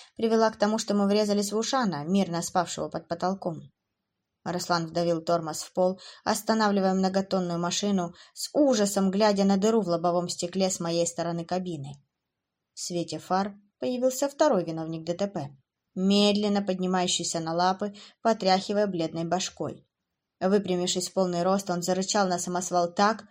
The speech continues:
что содрогнулись стены тоннеля. В ответ ему тут же заревел движок самосвала.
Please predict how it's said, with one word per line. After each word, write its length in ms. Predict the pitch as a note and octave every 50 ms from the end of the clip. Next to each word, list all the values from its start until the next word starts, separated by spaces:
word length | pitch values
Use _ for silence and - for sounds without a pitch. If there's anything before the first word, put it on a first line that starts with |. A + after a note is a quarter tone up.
| _ _ _ _ _
что 240 | - - - C#4+ C#4+
содрогнулись 640 | - C4 A#3 A#3+ A#3+ A3+ A3+ A3 G#3 G3+ G3+ G3+
стены 300 | - - G#3 F#3 F3+ F3+
тоннеля. 480 | F3+ F#3+ G3+ G#3+ G3+ E3+ C3 A2+ F#2 - _ _ _ _ _ _ _ _ _ _ _ _ _ _
В 100 | - D3+
ответ 400 | D3+ D3 C#3+ D3 - D#3+ E3+ F3+ F#3
ему 240 | G3 F#3 F#3 E3+ E3+
тут 200 | F3+ F#3 F#3 F#3
же 120 | F3+ F3
заревел 420 | F3 F3 E3+ E3+ E3+ F3 F3+ F3+
движок 340 | E3+ E3 E3+ E3+ E3+ E3+ E3+
самосвала. 720 | - - E3+ F3+ F#3+ G3 - F#3+ F#3+ F3 D3+ C#3 C3+ -